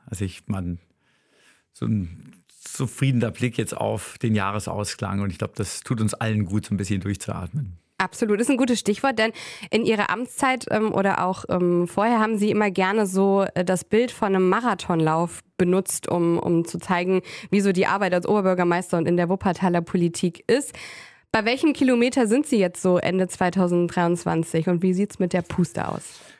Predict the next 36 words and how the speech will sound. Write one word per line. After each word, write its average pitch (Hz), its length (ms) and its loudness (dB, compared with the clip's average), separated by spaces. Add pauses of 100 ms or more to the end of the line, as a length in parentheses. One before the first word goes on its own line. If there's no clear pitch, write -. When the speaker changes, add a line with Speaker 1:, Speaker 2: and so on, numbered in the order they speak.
(160)
Speaker 1:
Ja, 127 100 0
so 127 120 -2
mittendrin, 135 520 0
ich 107 120 0
weiß 117 160 -2
immer 120 220 0
so, 117 160 0
es 107 100 -2
ist, - 220 -2
es - 160 -8
gibt - 200 -12
so 113 80 -8
zwischen 120 280 -2
fünfundzwanzig 127 720 -2
und 113 80 0
siebenundzwanzig 127 580 -2
Kilometer, 120 340 0
da 110 180 -2 (120)
hast 131 180 -4
du 120 60 -6
dann 113 140 0
noch 113 120 0
nicht 131 180 -2
den 120 120 0
Mann 120 160 0
mit 113 100 0
dem 107 160 0
Hammer 139 220 0
gehabt, 127 400 -4
ne? 113 80 0
Du 113 80 -6
merkst, 117 400 -2
die, - 100 -6
so 107 140 0
eine 110 100 0
gewisse 117 540 0